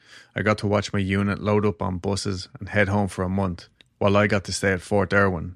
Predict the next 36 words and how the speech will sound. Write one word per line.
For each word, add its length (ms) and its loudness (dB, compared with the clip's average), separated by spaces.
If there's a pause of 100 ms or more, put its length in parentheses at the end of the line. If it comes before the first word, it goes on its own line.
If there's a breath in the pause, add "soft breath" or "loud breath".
(180)
and 100 -6
deal 160 0
with 220 -8
packing, 480 -2 (120)
customs 480 -2
inspections, 720 -4 (640 soft breath)
and 140 0
inventories. 720 -4 (1500)
Out 140 2
of 80 0
around 260 4
five 340 2
thousand 400 0
guardsmen 420 2
that 100 -4
made 260 0
up 180 -2
the 60 -12
force 360 -2
deploying, 600 -4 (200)
around 260 -2
three 280 0
hundred 300 -2
of 140 -2
us 100 -8
had 160 -6
to 80 -10
stay 220 -4
behind. 540 -8 (800)
Because 340 2
units 380 2
don't 220 -2
typically 360 -4
have 200 -2
to 80 -16
deploy, 600 0